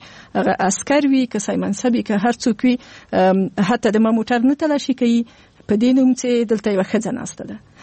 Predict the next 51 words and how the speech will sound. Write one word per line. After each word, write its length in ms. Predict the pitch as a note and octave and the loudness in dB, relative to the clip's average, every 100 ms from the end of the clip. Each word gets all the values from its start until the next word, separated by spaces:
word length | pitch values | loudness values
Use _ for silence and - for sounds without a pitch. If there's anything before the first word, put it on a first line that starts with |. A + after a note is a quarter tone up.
| - - | -20 -10
دا، 560 | F#3 G3+ A3+ A#3+ B3+ B3+ - - | 0 2 2 2 2 0 -6 -10
اه، 340 | G#3+ G3+ G#3 | -4 -4 -2
همیشه 380 | G3+ G#3 G3+ C#4+ | 0 0 0 0
زه 160 | B3+ A3 | 0 0
په 100 | G#3+ | 0
دې 120 | A3 | 0
باره 220 | A3+ A#3 | 2 0
کې 140 | A3+ | 0
په 140 | G#3+ G#3 | -2 0
هر 220 | G3+ C4 | 0 0
مجلس 320 | A#3 G3 G#3 | 0 -2 -4
کې 80 | - | -4
خبرې 340 | F#3+ G3+ F#3+ | -6 -2 -2
کوم 240 | F#3+ F#3+ F#3 | 0 -2 -4
چې 140 | - | -2
زه 280 | G3 A#3 B3 - - - - | 0 2 0 -2 -20 -16 -2
کله 200 | C4+ C4 | 0 2
کله 220 | C4 B3+ | 0 0
حیرانه 440 | G3+ G#3 A3+ G#3+ | 0 0 0 -2
سم 180 | F#3+ G3 | -4 -8
چې 140 | G3 | -6
زه 200 | G3 G3 | -4 -2
دې 140 | A#3 B3+ | 0 2
ته 100 | B3 | 2
د 80 | A#3 | 0
احترام، 760 | G3+ G3+ - G3+ G#3+ C#4 C#4+ _ _ - | 0 -4 -2 0 2 2 2 _ _ -4
اه، 360 | A3+ A3 G#3 G#3 | 0 2 2 0
په 140 | A#3+ | 0
نظر 300 | A#3 A3+ B3 | 2 2 2
وګورم 420 | B3 A3 G#3+ G3+ - - - G#3+ | 2 0 0 -2 -6 -18 -10 -8
او 60 | |
که 120 | G3 | -2
د 40 | G#3 | -2
توهین 400 | G#3 A3+ A3+ F4+ | 2 2 4 2
په 100 | - | 0
نظر 300 | G3 G3 F#3+ | -4 -2 -4
ورته 220 | G3+ G#3 | -4 -4
وګورم. 340 | G3 F3+ E3+ F#3+ - - - - | -4 -2 -2 -4 -10 -20 -20 -6
د 80 | A3 | 0
احترام 380 | A3 B3 C#4+ D#4 | 0 2 2 2
په 80 | D4+ | 2
نظر 280 | C#4+ D4 | 2 2
ځکه 300 | D4 D4 D#4 | 0 -2 -2
چې 380 | D4 D4 C#4+ C#4+ | 0 2 0 0
هغه، 380 | A#3+ B3+ C#4+ D4 | -2 0 0 0
یعنې 300 | - A#3+ B3 | -2 0 2
ښځې 300 | A#3+ - D4 | 2 0 0
ته 120 | C#4+ B3 | 0 0
دومره 280 | B3 D#4 | 2 2
احترام 440 | C4 G#3 B3 C4 B3+ | 0 -2 0 2 2
لري 340 | A3 B3+ C4 | 2 2 0